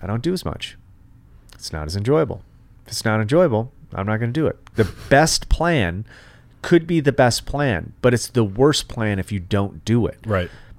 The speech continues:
Speaker 1: And so for us, we understand, obviously, that a single domain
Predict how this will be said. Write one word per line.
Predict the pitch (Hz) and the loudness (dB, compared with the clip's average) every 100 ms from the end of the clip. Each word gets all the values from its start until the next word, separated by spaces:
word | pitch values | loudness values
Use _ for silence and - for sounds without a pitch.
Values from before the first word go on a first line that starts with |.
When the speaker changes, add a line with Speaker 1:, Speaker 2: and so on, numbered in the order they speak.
| - | -2
Speaker 1:
And | 135 - | 0 4
so | 131 | 2
for | - - - | 2 0 4
us, | 175 113 - | 6 4 0
we | 127 127 | -2 -2
understand, | 143 131 127 - - 131 123 107 - | 0 -2 0 -2 0 2 2 -2 0
obviously, | 120 135 139 110 - 104 92 87 | 2 4 4 2 0 0 0 0
that | 98 - | -2 -2
a | 110 | -2
single | - - 143 143 131 | 0 0 0 2 2
domain | 120 117 113 110 110 107 101 | 4 2 2 2 2 0 -4